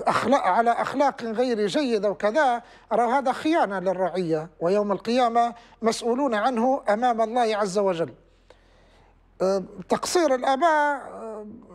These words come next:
يعني حتى مش في ال-، مش حتى في ال-، اللي قلنا عليه إنه هو مثلا مشغول بس، يعني نستغرب متى تمشي للجامعة ولا تمشي لسوق ولا تمشي لمكان،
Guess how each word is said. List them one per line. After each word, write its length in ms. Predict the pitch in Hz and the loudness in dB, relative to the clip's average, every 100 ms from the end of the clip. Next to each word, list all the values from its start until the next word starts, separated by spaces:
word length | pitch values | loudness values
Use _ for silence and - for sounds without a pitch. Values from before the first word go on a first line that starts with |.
| 180 | -4
يعني 320 | 220 240 254 | -2 -2 -2
حتى 340 | - 330 320 | 0 0 0
مش 220 | 302 339 - | -2 -2 -4
في 100 | 302 | -2
ال-، 400 | 294 277 277 277 | 2 2 2 -2
مش 140 | 311 | -2
حتى 300 | 294 302 277 | -2 0 -2
في 120 | 208 | -2
ال-، 640 | 262 254 247 240 233 226 214 - - - | -2 0 0 2 2 0 -4 -14 -20 -4
اللي 160 | 202 233 | 0 2
قلنا 300 | 220 262 233 | 0 0 0
عليه 220 | 226 262 | 2 2
إنه 200 | 220 214 | 0 -2
هو 240 | 214 240 | 0 0
مثلا 340 | 208 220 226 214 | 0 -2 0 -2
مشغول 460 | 208 196 220 233 | -2 -6 -2 -2
بس، 340 | 190 202 - - - _ _ | 0 -4 -4 -14 -20 _ _
يعني 220 | 208 247 254 | -2 0 0
نستغرب 480 | - 320 240 185 | 2 0 2 -2
متى 280 | 175 214 208 | -2 -2 -2
تمشي 360 | 175 262 214 196 | -2 -4 -4 -4
للجامعة 580 | 175 156 240 233 202 185 | -2 0 0 0 -2 0
ولا 420 | 180 170 160 139 - - _ | 0 0 -2 -4 -12 -20 _
تمشي 340 | 262 226 - | -2 0 -2
لسوق 480 | 202 185 - 269 220 180 | 0 -2 0 0 0 0
ولا 240 | 190 185 | 0 0
تمشي 380 | 175 269 196 208 | -2 -4 -2 -2
لمكان، 540 | 208 190 175 269 285 | -2 -2 0 0 0